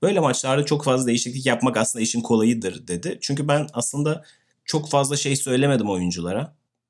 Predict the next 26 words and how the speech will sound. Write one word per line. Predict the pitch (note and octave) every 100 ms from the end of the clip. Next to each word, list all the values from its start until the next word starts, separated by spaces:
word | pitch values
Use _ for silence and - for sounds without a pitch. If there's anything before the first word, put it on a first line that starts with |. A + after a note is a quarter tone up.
| _ -
Çünkü | D3 C#3+
ben | C#3
aslında | C3 B2+ C#3+ C#3
ilk | - C3+ C3+
yarıdaki | C3 B2 B2
oyundan | B2 A#2+ B2+ B2
da |
memnundum | G#2+ G2 G#2 A2+ F2+ - - _
dedi. | D#2 D2 F2 - _ _
İlk, | B2+ C3+
evet, | C3+ A2+ A#2
ilk | A2+
on | A#2 G#2+
beş | -
dakika | F2+ -
çok, | F2 C3+ C3+ _ -
üç | C3+ -
tane | B2+ A2+
gol | G2+ A#2+ B2+ A2+ _ -
yedik | A#2+ A#2+ C#3+ D3+ - _ -
ve | G2
hani | G2+ F2+ F2 _ -
iyi | B2 C3 A#2
bir |
şekilde | - G2 E2
yani | F2 E2